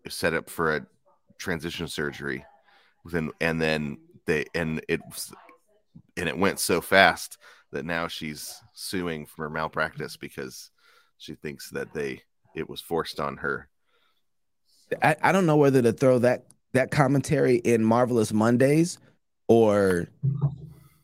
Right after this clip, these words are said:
Speaker 2: Thread Thursdays, because th-, everything, I don't think,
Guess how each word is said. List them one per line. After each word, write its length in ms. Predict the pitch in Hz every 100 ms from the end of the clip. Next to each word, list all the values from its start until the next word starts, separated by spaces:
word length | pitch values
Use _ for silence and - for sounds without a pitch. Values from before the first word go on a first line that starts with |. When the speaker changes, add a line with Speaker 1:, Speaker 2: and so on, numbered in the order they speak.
| _ -
Speaker 2:
Thread 300 | 123 120 -
Thursdays, 880 | 120 117 98 73 52 55 - - - -
because 600 | 123 - 117 107 104 - _ _ _ _ - - -
th-, 140 | 139 -
everything, 560 | 147 185 190 180 - -
I 120 | 139
don't 180 | 202 214
think, 260 | 170 151